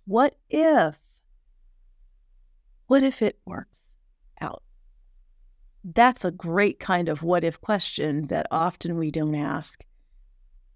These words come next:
And while the negative what if is about our fears, the positive what if is about hope. It's about possibility, and it will pull you forward.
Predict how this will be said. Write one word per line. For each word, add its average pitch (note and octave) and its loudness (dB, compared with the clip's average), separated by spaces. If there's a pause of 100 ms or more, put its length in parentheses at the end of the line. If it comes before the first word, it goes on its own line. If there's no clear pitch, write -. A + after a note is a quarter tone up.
(180)
And F#3 -2
while F#3 6
the E3+ -2
negative F#3 2
what F3+ 2
if F3 -4 (680)
is E3 -6
about F3 4
our D#3 -2
fears, F#3 -4
the - -6
positive G#3+ 0
what B3 0
if D4 0 (800)
is F#3 -2
about D#3 0
hope. - -6 (680)
It's - -4
about E3+ 2
possibility, D3+ -2 (400)
and F3 -4
it D#3 -4
will D3 -6 (160)
pull G3+ 0 (260)
you D3 -2 (640)
forward. - -2